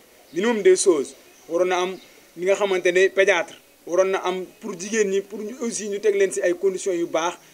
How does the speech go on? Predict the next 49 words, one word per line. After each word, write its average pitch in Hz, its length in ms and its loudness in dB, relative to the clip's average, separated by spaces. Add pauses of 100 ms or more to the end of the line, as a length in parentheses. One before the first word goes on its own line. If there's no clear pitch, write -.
(260)
Il 247 100 -2
faut 294 160 4
nga 247 120 2
dem 214 160 -2
si 202 120 -6
yeneen, 208 340 2
euh, - 600 -12
cliniques 220 340 0
yi 170 140 -2 (120)
pour 185 180 -2
fay 185 220 0
loolu, 160 220 -2
waroon 180 200 2
nañ 180 100 -4
ko 170 140 -4
am 160 160 -12 (580)
si 185 220 -12
suñu 180 280 -6
district 165 320 -6
sanitaire 156 420 -2
bi. - 100 -14 (440)
Donc 202 320 0 (600)
waroon 247 240 6
nañu 262 120 -4
am 240 120 -6
ay 226 120 4
banque 233 280 0
de 214 100 4
sang 226 220 -2
ainsi 220 180 -4
de 196 80 -2
suite, 185 220 -6 (100)
mais 220 180 0
loolu 269 280 4
itam 214 240 2 (460)
ñu 214 100 0
ngi 302 80 4
xaar 240 240 0
état 202 300 0 (180)
su - 140 -6
ko 294 100 2
deful 262 240 2
itam 214 220 4
on 214 120 4
va 220 160 6
faire 214 240 2
la 175 120 4
même 180 140 0
chose. 160 360 -2